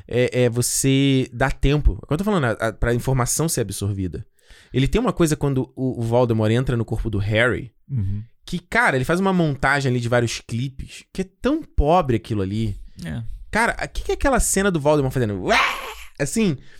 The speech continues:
Speaker 1: que parece que ele filmou com uma, uma câmera de vídeo. Sabe aquelas câmeras de vídeo de filmar
Speaker 2: Sim.
Speaker 1: festa de aniversário?
Speaker 2: Que é a hora que o Harry tá falando com ele, né? Falando que você não vai conseguir, você não
Speaker 1: É,
Speaker 2: vai ser
Speaker 1: aí ele faz, "Ué!" aí
Speaker 2: É.
Speaker 1: para. Eu imagino,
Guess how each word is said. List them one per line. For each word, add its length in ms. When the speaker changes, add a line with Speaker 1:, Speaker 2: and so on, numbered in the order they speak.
Speaker 1:
que 80
parece 180
que 40
ele 80
filmou 240
com 80
uma, 160
uma 280
câmera 300
de 100
vídeo. 520
Sabe 140
aquelas 180
câmeras 160
de 80
vídeo 100
de 80
filmar 180
Speaker 2:
Sim. 100
Speaker 1:
festa 120
de 60
aniversário? 600
Speaker 2:
Que 120
é 20
a 60
hora 100
que 140
o 20
Harry 260
tá 140
falando 340
com 160
ele, 160
né? 120
Falando 260
que 140
você 240
não 80
vai 100
conseguir, 460
você 180
não 60
Speaker 1:
É, 60
Speaker 2:
vai 100
ser 60
Speaker 1:
aí 40
ele 140
faz, 160
"Ué!" 520
aí 160
Speaker 2:
É. 40
Speaker 1:
para. 300
Eu 240
imagino, 500